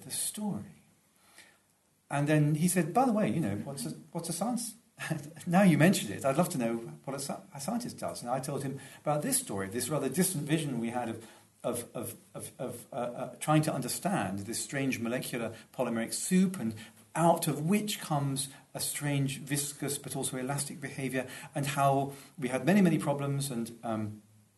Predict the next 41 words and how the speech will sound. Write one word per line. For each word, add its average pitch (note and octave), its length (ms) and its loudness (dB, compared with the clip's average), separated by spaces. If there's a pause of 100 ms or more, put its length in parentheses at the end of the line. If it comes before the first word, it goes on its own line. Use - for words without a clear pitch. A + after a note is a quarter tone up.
(720)
how A#2 220 -4
people A#2 280 -4
were A2 80 -2
criticizing B2 640 -2
us, A#2 260 0
but A#2+ 200 -6
we A#2+ 120 -4
somehow B2 400 -4
believed A#2+ 420 -2
in A#2+ 100 0
it A#2+ 220 -4
in A#2 100 -2
the A#2+ 140 0
early B2 140 4
days. A2+ 340 4 (240)
And, D3 240 6 (640)
uh, C#3+ 220 0
then C3+ 180 6
he, B2+ 300 4
eventually C3+ 480 2
he G#2 160 -2
showed B2+ 240 2
me A2 80 2
something. G#2+ 260 -2
These C#3 240 8
don't C#3 220 6
do G#2+ 80 2
justice, G#2+ 500 -2
but G#2+ 220 -6
he A#2 120 -4
found B2 360 4
a G#2 60 2
solution, A2 500 0
and G#2 140 2
they're G#2+ 180 0
absolutely - 360 -2
wonderful. G#2 480 0 (320)
Uh, B2 120 -2
this G#2+ 180 -2
poppy A#2+ 460 -2
red G#2+ 400 -2